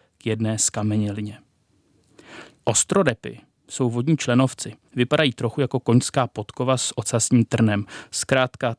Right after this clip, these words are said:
tak nějak archaicky. A není divu, za posledních několik stovek milionů let se příliš nezměnili, takže se o nich mluví jako o živých fosílích.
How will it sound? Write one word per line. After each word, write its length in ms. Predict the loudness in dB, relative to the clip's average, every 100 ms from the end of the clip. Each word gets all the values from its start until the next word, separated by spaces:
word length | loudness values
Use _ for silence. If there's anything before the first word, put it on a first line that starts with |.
| _
tak 160 | -10 -6
nějak 180 | -6 -6
archaicky. 600 | -10 -10 -10 -12 -18 -20 _ _ _ _ _ _ 2
A 80 | 6
není 260 | 8 8
divu, 320 | 8 2 0 -6 -16 -20 -20 _
za 140 | -10
posledních 560 | -4 -4 -2 0 0 2
několik 380 | 0 2 0 0
stovek 360 | 0 0 4
milionů 420 | 6 6 6 6 4
let 220 | 0 -2
se 160 | -4
příliš 380 | -4 -2 -2 0
nezměnili, 560 | 2 6 6 6 2 -6 _ _ _ -2
takže 240 | 2 4
se 120 | 4
o 80 | 4
nich 220 | 4 4
mluví 260 | 2 4 4
jako 280 | 2 0 -2
o 120 | 0
živých 340 | 0 -2 -4
fosílích. 760 | -6 -6 -4 -4 -4 -8 -16